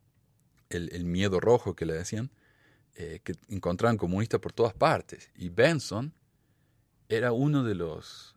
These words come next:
anticomunistas más grandes del país, él y Skousen, que era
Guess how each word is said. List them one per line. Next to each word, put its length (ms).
anticomunistas 760
más 180
grandes 320
del 120
país, 580
él 380
y 80
Skousen, 640
que 140
era 220